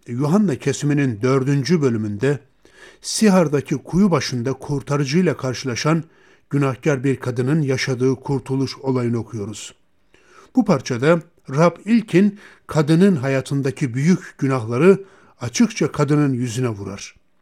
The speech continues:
Buna çok şaşıran kadın, daha sonra kendisiyle konuşan bu kişinin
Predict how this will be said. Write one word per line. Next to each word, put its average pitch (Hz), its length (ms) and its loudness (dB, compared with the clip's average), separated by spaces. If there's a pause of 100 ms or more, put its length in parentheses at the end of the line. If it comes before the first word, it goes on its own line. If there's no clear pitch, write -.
(640)
Buna 139 200 0
çok - 320 0
şaşıran 123 400 -2
kadın, 143 420 0 (480)
daha 180 180 4
sonra 151 320 0
kendisiyle 143 600 0
konuşan 139 560 -2
bu 170 80 2
kişinin 175 600 0